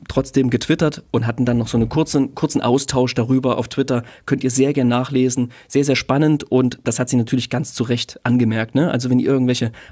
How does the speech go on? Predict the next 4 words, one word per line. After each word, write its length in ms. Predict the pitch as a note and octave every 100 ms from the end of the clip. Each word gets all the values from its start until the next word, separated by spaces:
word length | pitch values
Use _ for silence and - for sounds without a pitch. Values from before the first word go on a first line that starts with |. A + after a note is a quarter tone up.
| -
Artworks 500 | C3 D3+ C3+ B2+ -
nutzt, 360 | C#3 F3 - - - - - - -
ähm, 400 | C3+ C3 B2 A#2 A2+ - -
ja, 240 | B2 A#2